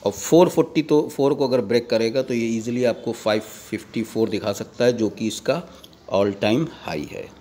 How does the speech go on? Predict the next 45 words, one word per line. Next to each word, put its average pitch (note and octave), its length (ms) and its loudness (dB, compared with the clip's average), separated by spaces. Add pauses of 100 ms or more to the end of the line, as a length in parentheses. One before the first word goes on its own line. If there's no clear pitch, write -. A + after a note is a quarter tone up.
(400)
ठीक - 180 0
है, F#2 120 -2 (440)
अब B2+ 100 2
आती B2 260 2
है C#3+ 80 2
यहाँ C#3 140 0
पर C#3+ 140 2
बात B2 320 0 (360)
कि A#2+ 80 0
ये B2 100 4
stock - 380 2
कौन E2 220 -4
सा G1+ 220 -12
है। - 100 -18 (400)
तो G#2+ 60 -6
यहाँ A2 180 -2
पर D3 260 0 (280)
मैं G#2+ 120 0
आपको G#2+ 240 -2
बताऊँगा B2+ 420 0 (280)
कि G#2+ 60 -4
ये A2 120 2
stock - 340 0 (220)
कौन E2 220 -6
सा - 160 -12
है, G1+ 160 -12 (540)
थोड़ा A2 120 2
सा E3+ 240 0 (100)
wait F#2+ 180 -2
करें। A#1+ 240 -6 (1700)
तो C3+ 60 0
दोस्तों, C3+ 260 4
आपने D3 200 2
देखा C#3+ 260 0
कि D#3 140 -12
कितने C3+ 260 -2
simple B2+ 500 -2
वे C3+ 240 2
में C3+ 120 0
मैंने B2 260 2
यहाँ A2+ 140 -2
पर A#2+ 140 -2
समझाया G#2 440 2
आपको B2+ 240 -4
कि B2+ 120 -8